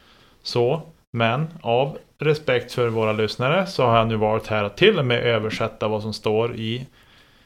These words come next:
regelboken. Men så här säger regelboken i alla fall. Ni får läsa det här själv.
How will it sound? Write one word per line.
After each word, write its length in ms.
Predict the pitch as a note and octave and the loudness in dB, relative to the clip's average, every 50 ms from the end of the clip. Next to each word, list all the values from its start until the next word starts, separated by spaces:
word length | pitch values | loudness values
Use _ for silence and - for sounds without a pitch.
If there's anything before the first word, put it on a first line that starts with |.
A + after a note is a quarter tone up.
| _ _ _ | _ _ _
regelboken. 760 | - C#3 C3+ B2+ B2+ B2+ C#3+ D3 C#3+ - F#3+ G#3+ A#3 A3+ A#3 - - _ _ _ _ _ _ _ _ _ _ _ _ _ _ _ - A2+ | 4 4 6 6 4 2 0 0 2 2 2 2 2 0 -4 -10 -18 _ _ _ _ _ _ _ _ _ _ _ _ _ _ _ -4 0
Men 440 | B2 C#3+ D3 A#2+ G2 G2 G2 A2+ - - - - | 2 4 6 6 4 2 -2 -8 -10 -14 -16 -14
så 220 | - - - F3+ E3 | -6 2 4 6 8
här 180 | D#3 D#3+ D#3+ | 8 8 6
säger 420 | D3 - - A#2+ A2+ G#2+ A2 G#2+ G#2+ | 6 4 2 2 4 4 4 2 2
regelboken 960 | - - - C3+ B2+ B2 A#2 A2+ A2+ A2 C3+ D3 C#3+ - - A#2+ A2 A2+ - | 0 -2 -2 -2 0 0 0 -2 -2 0 0 0 0 0 -2 -2 -2 -2 -4
i 200 | - C3 B2+ B2+ | -6 -6 -6 -4
alla 240 | - - G2+ G#2 G#2 | -4 -2 -2 -2 -2
fall. 260 | - - - - G#2+ A2+ | -2 -4 -4 -4 -2 0
Ni 140 | A#2 A#2 A2+ | 0 0 0
får 140 | - C#3+ | 0 0
läsa 300 | B2+ B2 A#2+ A2+ - C3+ | 0 0 0 0 0 0
det 60 | C3 B2 | 2 2
här 120 | B2 A#2 | 0 0
själv. 340 | - - B2 C3 C#3+ E3+ | 0 2 2 2 2 2